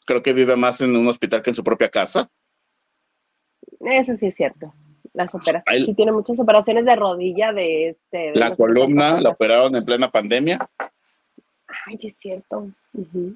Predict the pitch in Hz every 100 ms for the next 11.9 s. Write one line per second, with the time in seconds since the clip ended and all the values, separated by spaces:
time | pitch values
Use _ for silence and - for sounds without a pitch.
0 | - 131 135 165 160 160 156 180 175 -
1 | 127 123 131 254 - _ _ - 139 139
2 | 175 180 196 208 - 117 101 101 202 -
3 | _ _ _ _ _ _ _ _ 143 160
4 | 165 156 135 - 113 113 123 113 - 101
5 | 98 98 - 139 131 127 - 104 90 -
6 | - _ _ _ _ _ _ _ _ _
7 | _ _ _ _ _ _ _ _ _ _
8 | _ _ _ _ _ _ _ _ _ _
9 | _ _ _ _ _ _ _ _ _ 214
10 | 220 220 - 240 170 175 - 160 160 160
11 | 156 170 165 175 - 190 - 175